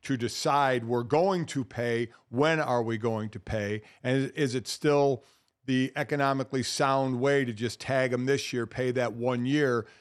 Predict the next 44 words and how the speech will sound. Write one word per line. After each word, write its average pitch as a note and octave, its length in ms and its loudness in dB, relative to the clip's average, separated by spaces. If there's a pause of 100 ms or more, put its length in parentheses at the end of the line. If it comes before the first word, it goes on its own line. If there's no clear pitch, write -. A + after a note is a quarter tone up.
(120)
pay C3+ 160 2
that A#2+ 240 -2
twenty B2+ 300 -2
mil, C3+ 280 2
and A#2+ 220 -4
then A#2+ 140 -4
go A#2 200 0
from, A2 320 -6
from A#2 320 -4
there? B2+ 380 0 (340)
Uh, A#2+ 140 0
I D3+ 100 4
don't D3 220 2
know. G#2 280 2
See, B2+ 220 0
that, B2 200 0
that's A#2+ 280 -4
the A#2+ 260 -4
interior B2+ 640 2
of G#2+ 80 0
the A2 80 -2
money, A#2+ 360 0 (120)
uh, A#2 160 -4
decision A#2 500 -2
makers G#2+ 380 -4
there. A2 220 0
But A2 160 -4 (600)
e-, - 60 -8 (100)
either G3+ 240 6
way, B2+ 340 2 (380)
he's C#3 220 4
not, C3+ 240 2
he's D3 180 4
not B2+ 220 0
leaving A#2 320 0
Cincinnati. A2+ 580 -2
Let C3 160 0
me, A#2+ 80 -4
let, C#3+ 240 0
let C#3+ 100 2
me C#3 80 2
just A#2 240 -4
say A2 200 -2
that. G2 280 -6